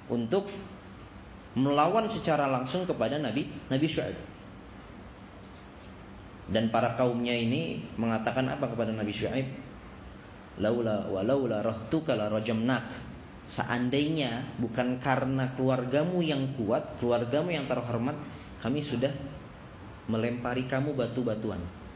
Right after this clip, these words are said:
Jadi, bukan sebuah aib, bukan sebuah keburukan seorang dai menjadikan keluarganya sebagai benteng dalam dakwahnya.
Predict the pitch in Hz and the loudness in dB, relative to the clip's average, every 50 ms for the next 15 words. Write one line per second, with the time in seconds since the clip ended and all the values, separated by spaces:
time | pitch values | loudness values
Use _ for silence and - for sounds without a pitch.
0 | - - - - - - - - - - - - - - - - - - - - | -16 -16 -16 -16 -16 -16 -16 -16 -16 -16 -16 -16 -16 -16 -16 -16 -16 -16 -16 -16
1 | - - - - - - - - - - - 101 101 98 98 95 98 98 98 98 | -16 -16 -16 -16 -16 -16 -16 -16 -16 -16 -14 -14 -12 -12 -12 -12 -12 -14 -14 -14
2 | 104 104 98 95 98 95 98 98 98 - - 95 92 90 92 95 - - - - | -14 -14 -14 -14 -14 -14 -14 -16 -16 -14 -14 -12 -12 -12 -12 -12 -14 -14 -14 -14
3 | - - - - - - - - - - - 101 107 104 107 139 151 156 151 - | -14 -14 -14 -14 -14 -14 -14 -14 -14 -8 -2 -2 0 2 2 2 2 2 0 -2
4 | - - - - - - - - - - - - - - - - - - - - | -6 -8 -8 -10 -12 -14 -14 -16 -16 -16 -16 -16 -16 -16 -16 -16 -16 -16 -16 -16
5 | - - - - - - - - - - - 127 131 139 147 147 147 147 185 180 | -16 -16 -16 -16 -16 -16 -16 -16 -18 -10 -4 0 2 2 2 2 2 2 2 2
6 | 180 175 - - 143 143 143 143 147 147 147 - - 151 160 143 131 - - - | 2 0 0 -2 -2 2 4 4 4 4 2 0 2 2 2 2 0 -2 -6 -8
7 | - - - - - - - - - 120 127 123 - 165 165 165 165 - - 139 | -10 -10 -10 -12 -12 -12 -10 -4 -2 0 0 0 2 2 0 0 0 -2 -2 0
8 | 135 135 143 151 147 147 147 - - 135 131 135 139 143 156 147 - 143 117 110 | 2 4 4 4 2 2 0 -2 0 2 2 4 4 4 2 2 2 0 0 0
9 | 107 107 135 135 - - - - - - - - - - - 135 - 120 120 120 | 0 -2 -4 -6 -8 -12 -14 -16 -16 -16 -14 -12 -8 -4 -2 0 2 2 2 2
10 | 120 123 123 113 110 107 107 107 135 143 151 156 156 - - - - - - - | 2 0 0 2 2 2 2 2 0 0 0 0 -2 -4 -8 -10 -12 -14 -14 -16
11 | - - - - - - - - - - - - 110 117 113 110 113 113 107 113 | -16 -16 -16 -16 -16 -16 -16 -16 -16 -14 -6 0 2 2 4 4 4 2 2 2
12 | 131 127 - 151 135 131 127 127 120 117 113 113 101 104 110 117 135 139 135 127 | 2 2 2 2 2 2 2 2 2 2 2 2 2 2 2 2 2 0 0 0
13 | 117 110 107 117 117 113 117 117 117 120 117 127 120 113 110 104 101 101 101 101 | 0 2 2 2 2 4 4 2 2 2 0 0 0 2 2 2 0 0 0 0
14 | 101 - - 104 101 104 95 87 85 | 0 -2 -2 -2 -4 -4 -4 -6 -6